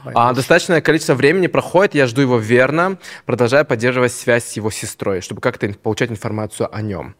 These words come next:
Speaker 1: Всё было тщетно. Но и-, и его сестра — это его подруга. Ой, её подруга. А, шло время, а, очень сильно поддерживали родные, не могла общаться, знакомиться, заводить отношения с другими парнями. Не понимала, что в депрессии,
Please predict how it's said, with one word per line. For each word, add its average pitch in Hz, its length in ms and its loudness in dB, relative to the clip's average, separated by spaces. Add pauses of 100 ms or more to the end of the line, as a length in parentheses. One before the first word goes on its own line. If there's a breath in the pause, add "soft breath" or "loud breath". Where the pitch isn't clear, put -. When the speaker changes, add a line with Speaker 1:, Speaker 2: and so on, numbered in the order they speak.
(480 soft breath)
Speaker 1:
Всё - 200 0
было 127 180 2
тщетно. 98 400 -2
Но 127 140 0
и-, - 160 -6
и - 40 4
его 120 360 2
сестра — 147 320 2
это 160 180 -2
его 110 220 0
подруга. 95 640 -8 (120)
Ой, 113 220 0 (300)
её 123 240 2
подруга. 95 400 -6 (600 loud breath)
А, 113 280 2
шло 170 220 4
время, 160 580 4 (280 loud breath)
а, 151 340 2
очень 151 260 0
сильно 156 240 2
поддерживали 127 420 2
родные, 113 400 2
не 156 120 2
могла 120 260 4
общаться, 143 360 0
знакомиться, 123 440 -2
заводить 107 300 -2
отношения 104 280 -6
с 98 40 -12
другими 101 280 -4
парнями. 87 480 -4 (220 loud breath)
Не 120 80 0
понимала, 135 400 2
что 143 160 -2
в 113 60 -4
депрессии, 113 640 -2